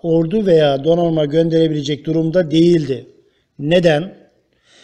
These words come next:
Hemen Trablusgarp'ın yanında yer alan Cezayir Fransız işgali altındaydı. Diğer tarafında yer alan Mısır'da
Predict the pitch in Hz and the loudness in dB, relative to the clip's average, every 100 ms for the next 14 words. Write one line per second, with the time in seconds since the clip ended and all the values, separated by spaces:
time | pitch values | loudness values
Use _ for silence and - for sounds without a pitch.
0 | _ - - - 247 294 277 226 226 214 | _ -20 -20 -4 2 4 2 2 2 4
1 | 196 - 202 190 208 247 240 - _ _ | 0 0 0 2 2 0 -4 -14 _ _
2 | _ _ _ _ _ _ _ _ _ _ | _ _ _ _ _ _ _ _ _ _
3 | - 160 202 214 214 202 175 160 143 120 | -4 2 4 6 6 6 4 2 0 -4
4 | 120 - 170 165 185 170 147 131 - - | -14 -4 -2 2 2 4 2 -2 -6 -20
5 | _ 151 175 180 220 196 - 226 226 220 | _ -2 0 2 0 -2 0 2 2 0
6 | 226 226 226 233 240 - _ _ _ _ | -2 0 0 -2 -4 -8 _ _ _ _
7 | _ _ - 196 262 262 208 180 180 170 | _ _ -4 2 4 4 0 0 2 4
8 | 160 147 139 123 127 170 - 233 202 247 | 4 2 0 -4 -6 -6 0 -2 0 -2
9 | 254 - | -4 -14